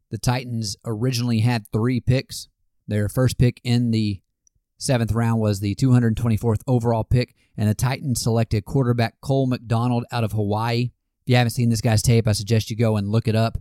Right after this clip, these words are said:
uh, after the, after the podcast. But McDonald, definitely a prospect to come in and compete at the backup quarterback position. Outside of Ryan Tannehill, the only other quarterback on the roster is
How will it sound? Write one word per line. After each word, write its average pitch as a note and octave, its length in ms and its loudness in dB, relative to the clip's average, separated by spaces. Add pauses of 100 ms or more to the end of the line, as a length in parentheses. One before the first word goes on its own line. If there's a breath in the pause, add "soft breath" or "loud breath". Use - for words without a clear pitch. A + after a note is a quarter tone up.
(180)
uh, G2+ 60 -4
after A2 380 0
the, G2 240 0 (120)
after A#2 220 -2
the G#2 80 -2
podcast. A2 640 2 (140)
But G#2+ 280 2
McDonald, A2 680 0 (120)
definitely B2+ 760 0
a A2 260 -4
prospect B2 800 -2 (160)
to G#2 320 -6 (300)
come B2 220 4
in B2 160 4
and B2 180 -4
compete B2 500 0 (320)
at A#2 160 -4
the G#2+ 80 -4
backup A#2 440 -2
quarterback A#2 500 0
position. A#2+ 640 2 (340)
Outside A#2 340 0
of G#2 80 -2
Ryan G#2+ 220 -2
Tannehill, A#2 340 0
the A2 120 -2
only A2 160 -2
other G2 120 -6
quarterback A#2 460 -2 (100)
on A2+ 340 -2
the G2+ 200 -2
roster A2+ 680 -4
is A2 360 -6